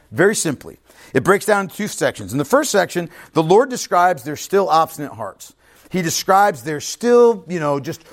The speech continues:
rebellious nature, right? And their sinfulness, their recalcitrance, right? And He declares to them that their deliverance is not because of anything in them. It's not because they deserve it. It's entirely because of the sake, for, you know, it's entirely because of His glory and,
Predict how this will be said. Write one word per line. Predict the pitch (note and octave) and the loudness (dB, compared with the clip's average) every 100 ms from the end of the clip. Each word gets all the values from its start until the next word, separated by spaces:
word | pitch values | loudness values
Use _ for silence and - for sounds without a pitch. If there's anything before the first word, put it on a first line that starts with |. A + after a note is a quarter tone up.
| - | -10
rebellious | C#3 D3 E3 G#3+ A#3 A#3 A3 - | -6 -2 4 4 4 -2 -10 -10
nature, | D#3+ D3 - G2 - | -6 -6 -6 -14 -4
right? | D3 E3 - _ - | 0 0 -2 _ -8
And | D3 | -4
their | D#3+ | -4
sinfulness, | - G3+ G3+ - C3 G#2+ | -2 0 0 -2 -6 -6
their | D3 | -8
recalcitrance, | C#3 C3 - F#3 G3 - - A#2+ G2 C#3 | -8 -10 -4 -2 -2 -6 -14 -16 -8 0
right? | D#3 G#3 - _ _ _ - | 0 0 -8 _ _ _ -2
And | F3 | 0
He | F3+ | 0
declares | F3 - A#3+ B3+ | -2 2 2 2
to | F#3 | -2
them | F3 | -4
that | E3+ | 0
their | G#3 B3 | 2 2
deliverance | G#3+ G3 B3 F3+ C3+ C3 - _ _ - | 2 4 2 0 -8 -14 -20 _ _ -10
is | D3 | -4
not | D#3 B3+ | 0 0
because | D4+ B3 A#3 | 0 -2 -2
of | G3+ | -2
anything | G#3+ G#3+ G3 F3+ | -4 -4 -4 -2
in | D#3 | -2
them. | C#3+ E3 | -2 -4
It's | F3 E3 | -6 0
not | A#3 C4+ | 0 0
because | - A3 D3+ | 0 -2 2
they | A3 | 0
deserve | F#3 B2+ B2 F#3 B2+ | 0 -4 -2 0 -2
it. | G#2+ - _ _ _ _ - - | -8 -14 _ _ _ _ -6 0
It's | F3 | 2
entirely | F#3 D3 E3 A#3 A#3 | 2 0 2 2 0
because | G3+ F#3+ F#3+ D#3 | -4 -2 -2 0
of | C3 | -6
the | C#3 | -6
sake, | F#3 F3+ - | -2 -2 -4
for, | E3+ E3 | -8 -8
you | C#3 | -6
know, | D3 | -6
it's | C#3 | -6
entirely | D3+ G3 G3 | 0 0 2
because | E3 | -4
of | C3 | -6
His | A#2+ | -6
glory | D3 C3+ | -4 -2
and, | B2 | -4